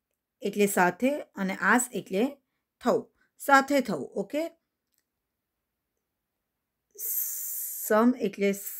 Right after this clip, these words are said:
સાથે અને આસ એટલે થવું. ઓકે?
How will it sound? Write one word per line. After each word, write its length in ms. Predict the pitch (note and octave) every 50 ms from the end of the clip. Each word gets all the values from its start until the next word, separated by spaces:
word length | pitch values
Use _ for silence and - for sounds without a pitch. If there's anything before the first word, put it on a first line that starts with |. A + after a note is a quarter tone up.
| -
સાથે 540 | - G3+ F3+ F3+ F3+ - - A#3 B3 C#4+ -
અને 300 | - - G3+ G3 G3 F#3+ - -
આસ 300 | F#3 F3 F#3+ G3+ G3 -
એટલે 280 | - F#3 - - F#3+ A#3
થવું. 340 | A#3 - A#3 G3+ D3+ - - _ _ _ _ _ _ _ _ _ -
ઓકે? 340 | F#3 F3+ - D4 D4+ D4+